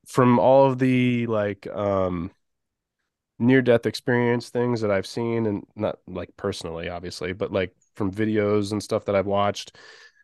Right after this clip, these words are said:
the majority of them, and, like, what you said, Nate, with your situation, it's like,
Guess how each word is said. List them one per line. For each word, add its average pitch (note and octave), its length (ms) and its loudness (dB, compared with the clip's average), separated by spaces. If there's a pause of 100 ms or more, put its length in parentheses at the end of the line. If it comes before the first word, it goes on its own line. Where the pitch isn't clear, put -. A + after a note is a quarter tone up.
(420)
the B2 80 6
majority B2+ 580 4
of G#2 160 2
them, G2+ 320 0
and, G#2 120 -2
like, G2 180 -6
what G2+ 120 -2
you A2 160 -2
said, G2 260 0
Nate, F#2+ 240 0 (420)
with G2+ 140 -6
your A2 160 0
situation, F#2+ 720 -4
it's - 140 -10
like, F#2+ 400 -2